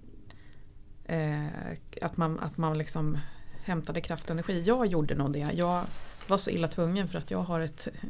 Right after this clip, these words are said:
dagisbarn. Och det var liksom inte läge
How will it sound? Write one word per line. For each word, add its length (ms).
dagisbarn. 840
Och 120
det 80
var 100
liksom 300
inte 480
läge 520